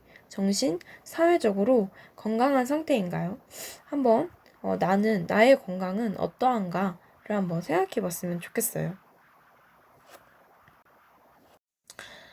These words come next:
우리는 사회적 존재라고 했잖아요. 사람은 사회적 존재이기 때문에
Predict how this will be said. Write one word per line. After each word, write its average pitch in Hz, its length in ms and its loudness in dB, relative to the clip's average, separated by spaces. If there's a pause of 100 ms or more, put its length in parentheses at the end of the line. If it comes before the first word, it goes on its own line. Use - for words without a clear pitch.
(240)
우리는 240 680 2
사회적 440 600 4
존재라고 208 680 0
했잖아요. 202 560 -4 (260)
사람은 330 540 2
사회적 370 400 0
존재이기 214 480 0
때문에 202 440 -2